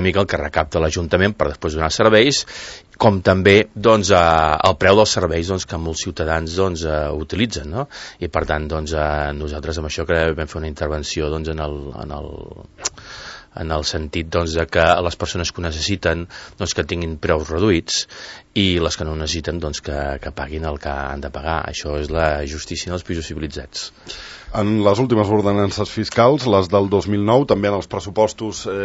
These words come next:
Speaker 2: d'aquell any, que encara continuen vigents, Esquerra Republicana s'hi va sumar, va arribar a acords amb l'equip de govern. La intenció del seu grup és, eh, reeditar aquests acords amb el context del dos mil deu, que, segons el tinent d'alcalde d'Economia, serà encara més difícil?
Speaker 1: La intenció del nostre grup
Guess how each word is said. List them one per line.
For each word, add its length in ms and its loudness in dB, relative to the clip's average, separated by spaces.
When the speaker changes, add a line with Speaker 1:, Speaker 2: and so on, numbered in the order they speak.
Speaker 2:
d'aquell 400 -2
any, 220 2
que 80 2
encara 260 0
continuen 400 0
vigents, 460 2
Esquerra 320 0
Republicana 840 0
s'hi 220 -8
va 80 2
sumar, 320 0
va 80 4
arribar 220 0
a 40 -6
acords 300 -2
amb 160 -2
l'equip 240 -6
de 80 -2
govern. 320 2
La 160 2
intenció 320 -2
del 100 4
seu 160 0
grup 300 -2
és, 220 0
eh, 320 -2
reeditar 460 2
aquests 200 -4
acords 320 0
amb 140 0
el 80 -4
context 480 -2
del 160 0
dos 160 -4
mil 160 -6
deu, 160 2
que, 320 0
segons 240 -6
el 160 0
tinent 240 -4
d'alcalde 400 0
d'Economia, 320 -6
serà 160 -4
encara 180 -2
més 140 -4
difícil? 480 -8
Speaker 1:
La 80 2
intenció 320 0
del 80 2
nostre 240 -2
grup 240 0